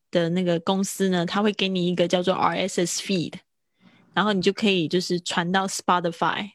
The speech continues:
你可以交到 Spotify，它有一个 podcast 的缴交的地方，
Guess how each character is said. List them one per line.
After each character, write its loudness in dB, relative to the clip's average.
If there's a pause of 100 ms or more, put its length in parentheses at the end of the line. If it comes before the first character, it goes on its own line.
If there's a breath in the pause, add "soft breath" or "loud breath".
(140)
你 -2
可 2
以 2
交 2
到 0
Spotify， -2
它 -2
有 0
一 0
个 0
podcast -2
的 0
缴 -2
交 0
的 0
地 -2
方， -4